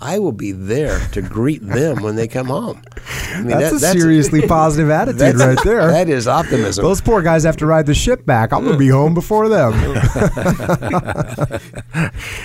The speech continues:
Speaker 2: Oh, man. That's like, I was, I've said this before on the podcast. I always, when I'm in, in a commercial aircraft flying,
Speaker 1: Mm-hmm.
Speaker 2: I always think, if this thing blows up in the sky,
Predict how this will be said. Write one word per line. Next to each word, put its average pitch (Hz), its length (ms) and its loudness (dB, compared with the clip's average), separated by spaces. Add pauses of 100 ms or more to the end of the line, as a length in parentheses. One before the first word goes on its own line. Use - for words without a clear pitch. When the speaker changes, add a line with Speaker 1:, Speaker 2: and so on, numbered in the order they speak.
(400)
Speaker 2:
Oh, 113 360 2
man. 104 440 0 (380)
That's 107 220 0
like, 120 160 0
I 107 80 2
was, 107 200 2
I've 113 160 -2
said 127 140 0
this 113 140 0
before 110 220 -2
on 107 40 -2
the 101 80 -2
podcast. 98 480 -2
I 104 100 0
always, 110 240 0
when 101 140 -4
I'm 110 120 -2
in, 104 300 -4
in 113 140 -4
a 98 60 -4
commercial 104 460 -2
aircraft 117 600 -2 (340)
flying, 107 520 -4
Speaker 1:
Mm-hmm. 98 220 -6
Speaker 2:
I 113 120 2
always 127 220 2
think, 117 200 -2
if 104 140 -4
this 139 220 0
thing 156 360 -2 (220)
blows 110 500 2
up 110 220 0
in 101 80 -6
the 95 60 -8
sky, 110 420 0